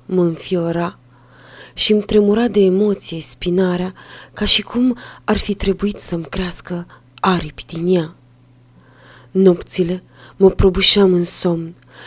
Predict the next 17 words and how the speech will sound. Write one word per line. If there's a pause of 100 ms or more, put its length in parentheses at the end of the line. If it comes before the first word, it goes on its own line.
(100)
și
când
luna
prelungă (260)
îmi
răsărea
din
colțul
ochiului, (540)
haturile
negre (220)
se
prefăceau
în
șerpi (200)
și
alergau,